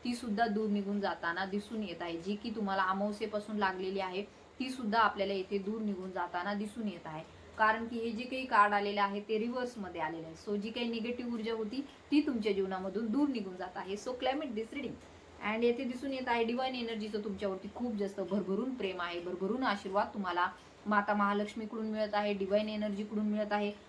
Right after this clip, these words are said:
तसेच आपल्याला येथे दिसून येत आहे जजमेंटही तुम्हाला मिळत आहे, न्याय तुम्हाला मिळत आहे. न्याय कशाच्या संदर्भात मिळत आहे? नक्कीच, हम्म, येथे दिसून येत आहे धनाची जी काही चिंता होती, धनासंदर्भात जी काही, अ, खूप जास्त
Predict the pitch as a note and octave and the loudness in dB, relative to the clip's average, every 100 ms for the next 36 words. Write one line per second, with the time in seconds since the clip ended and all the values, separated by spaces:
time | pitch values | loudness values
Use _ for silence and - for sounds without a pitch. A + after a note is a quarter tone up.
0 | - - - B3+ D4+ D4 C4 B3+ B3+ B3 | -20 -14 -2 2 4 4 4 2 0 -2
1 | A#3 - B3 A#3+ A#3 G#3 A3 G#3+ B3 C#4+ | -4 -6 -4 0 0 2 2 4 4 2
2 | D4+ C#4+ C#4+ A#3 F#3+ F#3 F3+ E3+ E3+ E3+ | 2 0 0 2 2 2 -4 -4 -2 -2
3 | F#3 G#3+ C4 D4 G#3+ F#3 E3+ E3+ E3 F3 | 0 2 2 0 -2 -2 -4 -4 -6 -8
4 | F3 A3 C#4+ C#4+ C4 A#3 A#3+ A#3 G#3 G3+ | -6 -2 -2 -2 -4 -2 -2 0 0 0
5 | F#3+ G3+ F#3 F3+ F3 F3 F#3+ G#3 B3 A#3+ | -2 -4 -6 -6 -4 -4 -6 -6 -6 -8
6 | - - - - - A3 A3 A3+ A#3 A#3+ | -10 -20 -20 -16 -4 -2 0 0 -2 -4
7 | - - - - - - - - A3+ C4+ | -8 -20 -20 -20 -20 -20 -16 -2 0 2
8 | B3+ C4+ D4 C4+ G#3+ G3+ G3 G#3 F#3+ F#3+ | 0 0 -2 -2 2 2 4 2 2 4
9 | A3+ A#3+ D#4 C#4 C#4 A3 G#3+ G3+ G3 F3+ | 4 4 0 0 0 -2 0 -4 0 0
10 | F3+ E3+ E3 - F#3 G3+ A#3 C4 C4+ B3 | 0 -4 -8 -6 -4 0 4 2 2 0
11 | B3+ A#3+ C4 A#3 A#3+ A#3 A#3 A#3 - - | 2 2 2 0 -2 0 0 -4 -18 -12
12 | - G3 F#3+ F#3+ F#3 A#3 G3+ G#3+ G#3 | 2 6 6 6 0 -2 0 0 2